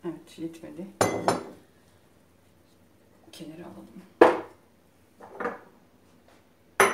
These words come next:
Yedek gelsin. Bu arada ben kamerayı kapatacağım, beklemeyin diye.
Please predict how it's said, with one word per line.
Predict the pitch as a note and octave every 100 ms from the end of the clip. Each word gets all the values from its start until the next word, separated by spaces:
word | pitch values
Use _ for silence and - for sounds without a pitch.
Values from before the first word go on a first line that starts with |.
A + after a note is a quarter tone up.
| - -
Yedek | - - - - -
gelsin. | - - - E3 E3 - - - - - - - - - - - - - - - - - - - - - _ E3+
Bu |
arada | D#3+
ben | E3 - - - - - - -
kamerayı | D#3 D#3 E3+
kapatacağım, | - F3 - A3+ A3+
beklemeyin | F3 E3 E3 C#3+ C#3+
diye. | C#3 F3+